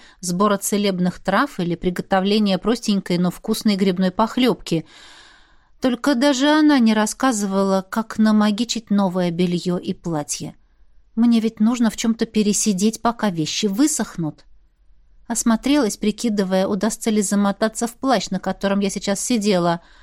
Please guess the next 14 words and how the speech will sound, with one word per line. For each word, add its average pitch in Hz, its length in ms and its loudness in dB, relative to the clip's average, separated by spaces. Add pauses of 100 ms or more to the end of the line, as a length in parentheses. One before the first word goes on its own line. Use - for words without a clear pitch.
(640)
Увы, 320 340 4
он 220 200 2
тоже 214 280 0
промок 202 520 0
от 175 200 -4
талого 185 360 -2
снега, 170 600 -2
да 220 140 -2
и 311 340 0
чистым - 600 -2
его 175 340 -2
было 170 240 -4
сложно 165 440 -6
назвать. 170 560 -4